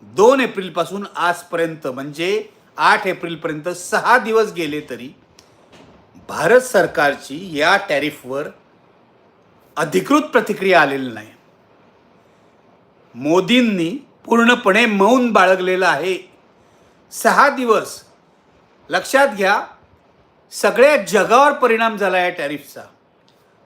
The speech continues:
चीन असो, व्हिएतनाम असो, जपान असो, कोरिया असो, ऑस्ट्रेलिया असो, कॅनडा असो, युरोपियन देश असो, सगळ्या जगावर परिणाम झालेला आहे आणि सर्व जगभरातून या ट्रम्प यांच्या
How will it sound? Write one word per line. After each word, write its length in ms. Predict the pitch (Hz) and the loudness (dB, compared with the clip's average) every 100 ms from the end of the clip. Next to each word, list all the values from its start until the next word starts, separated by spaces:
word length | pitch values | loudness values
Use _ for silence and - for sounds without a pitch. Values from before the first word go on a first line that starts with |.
| _ _ | _ _
चीन 280 | - 262 262 | -6 -2 0
असो, 420 | 233 233 240 240 | -2 2 6 6
व्हिएतनाम 600 | 196 185 233 240 233 226 | 4 4 4 4 0 -2
असो, 260 | 220 233 233 | -2 -2 -2
जपान 560 | - 165 160 226 247 226 | -2 -4 0 2 2 0
असो, 340 | 220 226 226 | -4 -4 -2
कोरिया 500 | 220 190 214 247 240 | -4 -4 -4 0 0
असो, 640 | 196 - 214 226 220 - _ - | 0 -4 -4 -4 -4 -10 _ -12
ऑस्ट्रेलिया 680 | 170 - 233 254 254 240 | -12 -6 -2 -2 2 2
असो, 500 | 185 170 214 220 220 208 | 2 -2 -6 -6 -6 -8
कॅनडा 400 | 196 233 254 220 | -6 -4 -2 -2
असो, 520 | 165 - 175 180 - _ _ _ _ - | -4 -8 -16 -16 -18 _ _ _ _ -6
युरोपियन 480 | 185 254 262 269 247 | 2 2 2 -6 0
देश 260 | 214 214 | 0 0
असो, 220 | 196 190 | -6 -10
सगळ्या 760 | 185 - 208 180 226 277 285 269 | -10 -8 -8 -8 0 4 4 2
जगावर 640 | 202 185 196 208 254 262 | 0 -4 -2 0 2 2
परिणाम 480 | 254 214 190 196 185 | 0 -4 -8 -8 -10
झालेला 320 | 165 165 156 | -8 -8 -8
आहे 160 | 151 180 - _ _ _ _ | -8 -10 -16 _ _ _ _
आणि 260 | 165 214 254 | -8 -6 -6
सर्व 720 | 240 - 226 254 254 269 262 220 | -8 -4 0 2 4 4 4 2
जगभरातून 1080 | 165 196 208 160 147 180 190 - 262 240 143 113 _ _ _ _ _ _ _ _ _ 147 | -2 -4 -4 -8 -4 -2 -2 -4 -6 -6 -8 -14 _ _ _ _ _ _ _ _ _ -6
या 260 | 180 208 | 2 2
ट्रम्प 460 | 214 - 214 233 220 | 2 -2 -2 -2 -4
यांच्या 600 | 208 190 - 202 202 202 | -6 -6 -4 0 2 0